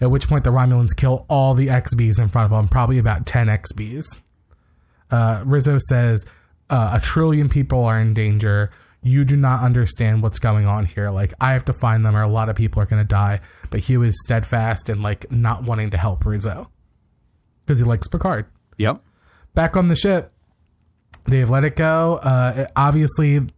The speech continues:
Speaker 1: I think, it, you know, it's pretty simple, uh, easy to say they're, they're gonna track it.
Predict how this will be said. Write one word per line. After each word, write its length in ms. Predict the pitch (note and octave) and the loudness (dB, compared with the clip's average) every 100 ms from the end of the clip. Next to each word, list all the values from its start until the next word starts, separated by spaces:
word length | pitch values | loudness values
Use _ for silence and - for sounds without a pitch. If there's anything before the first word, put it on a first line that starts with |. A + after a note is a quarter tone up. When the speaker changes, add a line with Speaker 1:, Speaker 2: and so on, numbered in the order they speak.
| _ _ _ | _ _ _
Speaker 1:
I 140 | C3+ B2+ | 0 2
think, 240 | D3 A#2+ | 0 0
it, 80 | G#2 | 0
you 120 | C3 | 0
know, 160 | A#2+ G#2+ - _ - | 2 0 -4 _ -4
it's 200 | C3+ - - _ | -4 -4 -14 _
pretty 240 | - C3 A#2+ | 0 2 0
simple, 300 | - C#3 - - | 0 -2 -2 -4
uh, 320 | D3+ B2+ C3 A#2 | -4 0 -2 0
easy 200 | D3+ D3 | 0 2
to 80 | C3+ | 2
say 120 | - C3 | 0 0
they're, 180 | A#2+ - | -2 -2
they're 180 | D#3+ A#2+ | -2 0
gonna 160 | A2+ | 0
track 360 | - D#3 D3 D#3 | -2 -2 -2 -2
it. 180 | D3+ | -2